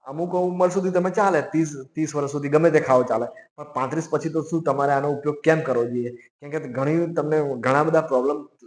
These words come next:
અ, પાછળ જતા થઈ શકે છે. અને અમુક શું છે પોષક તત્વો બી આમાં ભરપૂર હોય છે.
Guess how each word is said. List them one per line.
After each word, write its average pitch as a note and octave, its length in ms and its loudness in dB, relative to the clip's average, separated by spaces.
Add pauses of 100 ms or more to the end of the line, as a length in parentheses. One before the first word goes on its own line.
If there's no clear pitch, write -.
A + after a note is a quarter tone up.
(120)
અ, B2 200 -8
પાછળ C#3 440 0
જતા C#3+ 140 4
થઈ D3 220 0
શકે B2 280 0
છે. A2+ 100 -6 (380)
અને D3 320 -6 (580)
અમુક E3 260 -2
શું F3 180 -2
છે E3 80 6
પોષક E3 500 2
તત્વો E3+ 200 2
બી E3 120 4
આમાં D3 260 -2
ભરપૂર B2 380 2
હોય A#2 80 -8
છે. - 60 -18